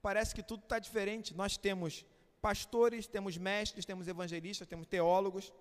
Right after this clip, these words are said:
temos missiólogos, doutores. E o que a gente menos tem?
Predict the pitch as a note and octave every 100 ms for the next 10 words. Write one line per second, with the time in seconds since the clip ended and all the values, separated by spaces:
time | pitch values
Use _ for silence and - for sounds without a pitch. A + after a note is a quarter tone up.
0 | - - - - G3+ F#3 E3 D#3+ - E3+
1 | F#3+ F#3 D#3+ E3 D3+ F3+ F#3+ G3 G#3 -
2 | - - - - _ _ _ - G3 G#3+
3 | F#3 G#3+ G3 G#3 G#3 - G#3+ A#3+